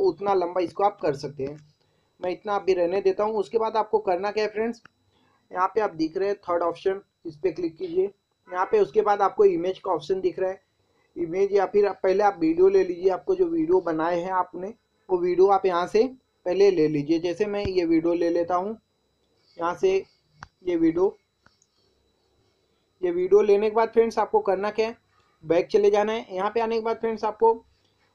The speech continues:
उसी पे वापस click करना है और यहाँ पे image लेना है। इमेज में फ्रेंड्स आपको बता दूं कि एक मोबाइल की फ्रेम की ज़रूरत पड़ेगी जो पीएनजी में रहना चाहिए, उसका लिंक भी मैंने डिस्क्रिप्शन में दिया है, आप वहाँ से भी डाउनलोड कर सकते हैं फ्रेंड्स।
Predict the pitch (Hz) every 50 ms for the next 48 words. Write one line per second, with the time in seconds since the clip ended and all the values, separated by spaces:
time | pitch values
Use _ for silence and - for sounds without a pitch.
0 | _ - 190 180 156 226 220 - 226 202 190 175 170 170 208 202 202 - - 214
1 | 214 208 - 220 208 214 220 233 247 247 254 _ _ _ _ _ _ _ _ -
2 | 185 190 196 196 196 196 196 - 233 220 - 196 170 165 170 165 151 151 151 143
3 | 139 139 139 143 147 - _ _ _ _ _ _ _ - 190 196 220 233 233 240
4 | 247 240 240 240 240 233 226 - 226 214 - 233 202 202 196 202 220 226 214 226
5 | 220 240 233 226 214 208 214 202 180 175 175 190 208 220 220 214 - _ _ _
6 | - 220 220 220 220 214 - _ _ - 175 196 202 202 - 220 185 196 185 185
7 | 202 196 220 208 - - - 180 180 190 226 220 214 214 - - 185 175 170 175
8 | 175 202 214 208 208 185 180 175 175 175 170 - 190 208 226 247 - _ _ _
9 | _ _ _ - 196 202 - - 240 226 208 214 214 208 208 226 233 226 214 208
10 | 220 233 214 196 196 - - - 185 160 - - 208 220 233 240 220 175 180 185
11 | 196 202 208 208 202 - 190 180 190 196 - 208 190 202 226 214 180 165 165 165
12 | 175 202 214 214 - 180 170 170 - 175 165 - 196 202 208 202 - 208 220 240
13 | 247 254 -